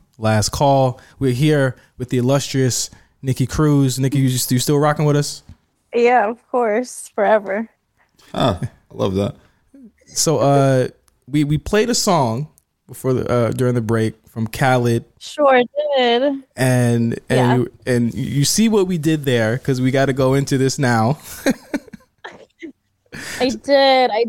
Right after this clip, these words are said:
Speaker 2: did. Khalid, the legend, the man, the myth.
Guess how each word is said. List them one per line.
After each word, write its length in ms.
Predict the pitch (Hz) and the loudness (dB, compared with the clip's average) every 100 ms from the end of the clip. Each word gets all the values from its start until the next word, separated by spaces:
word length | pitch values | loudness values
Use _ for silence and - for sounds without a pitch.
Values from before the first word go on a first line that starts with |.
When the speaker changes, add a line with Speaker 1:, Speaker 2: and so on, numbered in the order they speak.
| 254 | 0
Speaker 2:
did. 440 | 254 247 226 220 | 2 0 -2 -6
Khalid, 640 | - 262 247 262 254 226 | -6 -6 -4 -4 -4 -4
the 100 | 214 | -4
legend, 580 | 226 233 226 220 214 208 | -2 -2 -2 -4 -8 -8
the 80 | 208 | -10
man, 360 | 214 214 208 196 | -8 -8 -8 -10
the 80 | |
myth. 440 | 202 208 208 220 | -8 -8 -6 -8